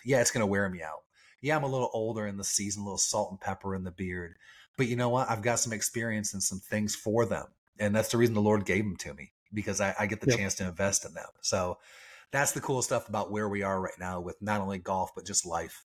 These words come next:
Speaker 1: and what we can be.
Speaker 2: Yep. Yep. No, you're exactly right. It immediately makes me think of, I'm thankful that, uh,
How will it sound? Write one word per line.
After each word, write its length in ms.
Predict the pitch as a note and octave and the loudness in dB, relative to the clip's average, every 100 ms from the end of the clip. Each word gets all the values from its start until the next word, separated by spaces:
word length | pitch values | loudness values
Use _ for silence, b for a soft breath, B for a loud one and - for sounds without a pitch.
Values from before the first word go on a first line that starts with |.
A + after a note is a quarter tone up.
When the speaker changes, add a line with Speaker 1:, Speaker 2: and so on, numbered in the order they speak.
| - | -10
Speaker 1:
and 80 | F2+ | -6
what 160 | F2+ | -6
we 60 | F2+ | -8
can 160 | - | -10
be. 260 | E2 E2 - _ _ _ _ _ _ _ _ _ | -6 -6 -8 _ _ _ _ _ _ _ _ _
Speaker 2:
Yep. 160 | C3+ A#2 - _ _ - | -2 -2 -6 _ _ -2
Yep. 180 | C#3 C3 _ _ _ _ | -2 -2 _ _ _ _
No, 120 | - C#3 | 0 4
you're 120 | C#3+ | 6
exactly 360 | B2+ D3 C3+ | 6 4 4
right. 220 | C3 A#2+ A#2 | 4 4 4
It 220 | C#3 C3 | 2 2
immediately 380 | C#3 C#3+ C#3 C3+ | 2 4 4 4
makes 240 | C3 - | 4 2
me 100 | C3 | -2
think 240 | C#3 C3 | 0 2
of, 300 | C3 B2+ A#2+ | 2 2 2
I'm 340 | D3+ C3+ B2+ B2 | 0 0 0 -4
thankful 600 | - D#3 C#3+ - C#3+ C3 | 2 4 4 4 0 2
that, 280 | B2+ B2+ B2 | 2 2 2
uh, 380 | B2 A#2+ A#2+ | 2 2 2